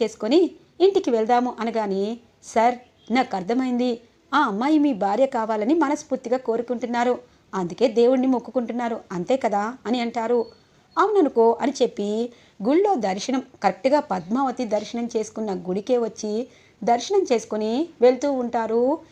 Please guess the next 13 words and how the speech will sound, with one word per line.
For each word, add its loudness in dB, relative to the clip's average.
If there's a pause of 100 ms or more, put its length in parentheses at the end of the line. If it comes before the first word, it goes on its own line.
(160)
ఇక 0 (280)
హర్ష, 2 (360)
మురళి 2
కూడా 2
అదే 2
గుడిలో 2 (220)
వెతుకుతూ 0
ఉంటారు. 0 (340)
కరెక్ట్గా 0
అరవింద -2 (320)
ఈ 6
హర్ష -6 (240)
కారులోనే -2